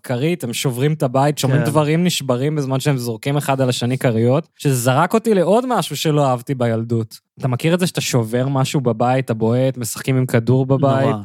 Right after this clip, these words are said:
Speaker 2: כן, זה, זה אני
Speaker 1: איזה
Speaker 2: מאוד מכיר.
Speaker 1: תחושה.
Speaker 2: כן.
Speaker 1: אני זוכר כמה פעמים שיחקנו סטנגה בסלון,
Speaker 2: וואו.
Speaker 1: ודברים פשוט, תמונות, זה נורא, ושאתה יודע שההורים צריכים לחזור בשעה מסוימת,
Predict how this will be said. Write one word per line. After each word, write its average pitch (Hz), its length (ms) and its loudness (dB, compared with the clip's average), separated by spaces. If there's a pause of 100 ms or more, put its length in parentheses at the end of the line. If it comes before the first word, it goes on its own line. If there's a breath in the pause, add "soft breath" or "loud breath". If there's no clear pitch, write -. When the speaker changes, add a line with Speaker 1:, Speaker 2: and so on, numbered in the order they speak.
Speaker 2:
כן, 104 200 -8 (140)
זה, 123 340 -6
זה 117 120 -4
אני - 80 0
Speaker 1:
איזה 190 160 2
Speaker 2:
מאוד 131 120 2
מכיר. 135 120 0
Speaker 1:
תחושה. 156 600 2
Speaker 2:
כן. 113 200 -8 (300)
Speaker 1:
אני 127 100 -8
זוכר 143 260 -4
כמה 180 360 -2
פעמים 147 540 -4
שיחקנו - 460 -6
סטנגה 165 520 -6 (380)
בסלון, 117 680 -4 (200)
Speaker 2:
וואו. 110 380 -4
Speaker 1:
ודברים 120 420 0
פשוט, 208 320 -2 (100)
תמונות, 156 800 2 (640)
זה 175 220 0
נורא, 170 380 2
ושאתה 127 280 -6
יודע 135 440 0 (240)
שההורים 127 500 -2
צריכים 131 360 -8
לחזור 123 360 -4
בשעה 120 340 -2
מסוימת, 151 720 -2